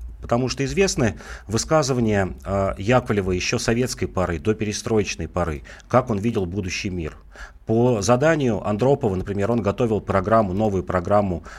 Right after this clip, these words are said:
а, редакции устава К П С С. А, он разрабатывал при Андропове, восемьдесят третий год,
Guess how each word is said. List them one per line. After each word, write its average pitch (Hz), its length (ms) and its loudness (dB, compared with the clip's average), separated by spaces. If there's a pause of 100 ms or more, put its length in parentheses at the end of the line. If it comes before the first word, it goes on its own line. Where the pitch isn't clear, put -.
(120)
а, 90 200 -2
редакции 95 680 2
устава 87 720 0
К - 80 -4
П 90 180 -2
С - 140 -6
С. - 320 -6 (640)
А, 98 320 2
он 139 180 2
разрабатывал 107 680 2
при 104 120 0
Андропове, 104 540 2
восемьдесят 95 400 -4
третий 90 300 -4
год, 165 320 -2